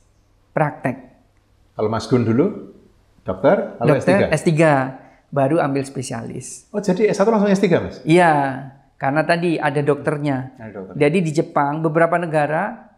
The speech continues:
Speaker 1: terutama Jepang ya, eh, menghitung masa studi selama delapan belas tahun.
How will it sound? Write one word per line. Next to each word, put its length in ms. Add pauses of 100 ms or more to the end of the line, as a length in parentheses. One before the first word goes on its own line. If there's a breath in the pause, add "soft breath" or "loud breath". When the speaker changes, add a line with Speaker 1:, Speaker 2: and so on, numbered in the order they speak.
(280)
Speaker 1:
terutama 480
Jepang 400
ya, 240 (800)
eh, 180
menghitung 460
masa 240
studi 480 (160)
selama 560
delapan 240
belas 240
tahun. 480